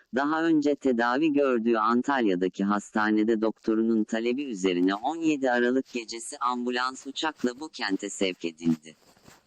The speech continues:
Haberleri. Son dakika. Ferdi Tayfur hayatını kaybetti. Son dakika haberi. Sanatçı Ferdi Tayfur yetmiş dokuz,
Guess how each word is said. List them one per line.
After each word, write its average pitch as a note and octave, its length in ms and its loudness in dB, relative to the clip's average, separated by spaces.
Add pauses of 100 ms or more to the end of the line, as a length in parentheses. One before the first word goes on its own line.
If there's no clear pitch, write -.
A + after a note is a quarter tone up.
(400)
Haberleri. A2 840 -6 (200)
Son E3 460 -6
dakika. F#2+ 600 -8 (760)
Ferdi D#3 440 -4
Tayfur C#3+ 520 -4
hayatını A#2+ 720 2
kaybetti. E2+ 840 0 (180)
Son F3 460 4
dakika B2+ 580 2
haberi. F2 500 0 (680)
Sanatçı D#4+ 640 2
Ferdi C#4+ 440 2
Tayfur C3+ 460 0
yetmiş F#2 580 2
dokuz, - 440 0